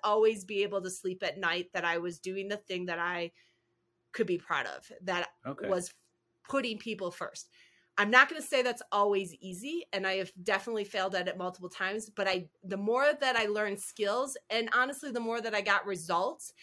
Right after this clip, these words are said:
Speaker 1: the
Speaker 2: Yeah.
Speaker 1: easier it was to live in that space where people were judging me before they could see the results.
Speaker 2: So you have to have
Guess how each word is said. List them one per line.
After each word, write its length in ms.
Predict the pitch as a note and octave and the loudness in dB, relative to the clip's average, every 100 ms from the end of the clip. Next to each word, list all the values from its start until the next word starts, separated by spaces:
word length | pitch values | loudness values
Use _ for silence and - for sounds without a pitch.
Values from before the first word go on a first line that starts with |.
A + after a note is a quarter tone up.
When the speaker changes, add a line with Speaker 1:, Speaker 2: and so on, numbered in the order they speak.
| - G#3+ | -18 -10
Speaker 1:
the 60 | |
Speaker 2:
Yeah. 80 | G#3+ | -4
Speaker 1:
easier 240 | A#3 B3 A#3+ | -2 0 0
it 80 | G3 | 2
was 300 | G#3 G3+ - G3+ | 0 0 -4 -4
to 80 | |
live 240 | F#3+ G3 G3+ | -2 -2 -2
in 80 | G#3 | -2
that 200 | F#3 - | -4 -4
space 340 | G3 G3 - | -2 -2 -2
where 100 | F3 | -6
people 320 | F3 F#3+ F#3+ | -6 -8 -6
were 140 | F3+ E3 | -6 -4
judging 400 | E3+ F3+ A3 A#3 | -4 -4 -4 -6
me 120 | C4 | -6
before 380 | A3 - F#3+ E3+ | -8 -4 -4 -2
they 140 | E3 | -4
could 200 | E3+ D3+ | -6 -12
see 160 | - D#3 | -12 -8
the 120 | D3+ | -10
results. 520 | C#3+ - - - - _ _ _ _ _ | -10 -14 -18 -18 -20 _ _ _ _ _
Speaker 2:
So 160 | - B2+ | -4 0
you 140 | A#2+ | 2
have 200 | B2 B2+ | 0 -2
to 100 | B2+ | -4
have 320 | A#2+ B2 A#2 | -4 -2 -4